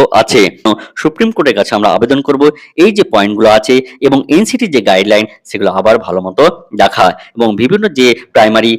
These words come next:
বা শিক্ষক সংস্থাগুলো, তারা এর জন্য কোমর বেঁধে নেমেছে। দেখা যাক এর ফলশ্রুতি কতদূর এগায়। আমি আশা করি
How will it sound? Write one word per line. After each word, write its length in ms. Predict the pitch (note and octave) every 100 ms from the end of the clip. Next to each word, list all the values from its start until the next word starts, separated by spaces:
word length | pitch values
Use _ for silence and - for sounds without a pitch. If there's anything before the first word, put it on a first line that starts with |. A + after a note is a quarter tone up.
| -
বা 140 | A2 G#2+
শিক্ষক 380 | G#2 - - E3+ -
সংস্থাগুলো, 540 | A#2 G#2 - G2+ G#2+ G#2+ _ -
তারা 180 | G2 G2+ -
এর 140 | G2+
জন্য 200 | F#2+ G2 A2
কোমর 300 | - G2+ G2
বেঁধে 260 | G2 G#2 E3+ - -
নেমেছে। 400 | G#2 G#2+ G#2+ A2+ F#2 - -
দেখা 220 | B2+ C#3+
যাক 160 | E3+ E3+ E3+ -
এর 120 | - -
ফলশ্রুতি 500 | G#2+ A2 A2+ A2 A#2 - _
কতদূর 380 | A2 - A2+ A#2 -
এগায়। 300 | - B2 C3 C3 - _
আমি 280 | - C#3+ F#3
আশা 220 | G#2+ -
করি 240 | G#2 A#2